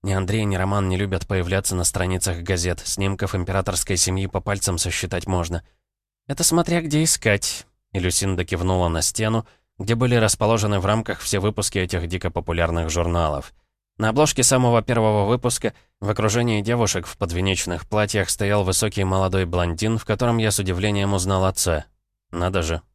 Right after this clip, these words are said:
про Егора Ушакова я знаю, но вот про отца узнал впервые. Этих журналов раньше здесь не было. Похоже, Люсинда решила что-то вроде «Стены славы» сделать. «Андрюша, подслушивать нехорошо. У тебя должны быть для этого специально обученные люди».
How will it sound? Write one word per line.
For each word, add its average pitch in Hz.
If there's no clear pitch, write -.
про 92
Егора 92
Ушакова 101
я 92
знаю, 95
но 82
вот 85
про 82
отца 85
узнал 85
впервые. 85
Этих 123
журналов 107
раньше 98
здесь 90
не 95
было. 82
Похоже, 87
Люсинда 85
решила 82
что-то 87
вроде 82
«Стены 82
славы» 87
сделать. 78
«Андрюша, 120
подслушивать 120
нехорошо. 113
У 98
тебя 101
должны 98
быть 98
для 95
этого 101
специально 104
обученные 101
люди». 87